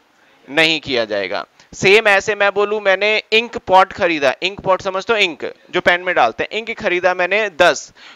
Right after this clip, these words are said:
तो उसको मैंने credit पे खरीदा है, तो क्या हम purchase book में record करेंगे? करेंगे। क्या stationery वाले के लिए ink goods है? बिल्कुल goods है। इसके साथ साथ कुछ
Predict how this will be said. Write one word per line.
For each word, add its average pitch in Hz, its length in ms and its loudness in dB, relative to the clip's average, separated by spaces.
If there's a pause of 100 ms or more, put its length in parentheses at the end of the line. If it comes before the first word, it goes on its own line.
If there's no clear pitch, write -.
(140)
तो 208 180 6
उसको 202 400 -2
मैंने 202 280 0
credit 214 360 0
पे 190 160 -2
खरीदा 156 320 -4
है, 127 120 2
तो 185 160 -6
क्या 185 220 4
हम 190 200 -4
purchase 185 380 -2
book 185 180 -4
में 185 80 -2
record 170 320 2
करेंगे? 185 400 -2 (400)
करेंगे। 135 420 0
क्या 175 280 2
stationery 185 500 -4
वाले 180 240 0
के 185 80 -6
लिए 190 280 -2
ink 185 280 -4 (300)
goods 165 340 -2
है? 214 160 0 (720)
बिल्कुल 160 300 2
goods 123 280 -4
है। 82 140 -10 (440)
इसके 233 300 0
साथ 208 260 2
साथ 233 240 -2
कुछ 233 220 -8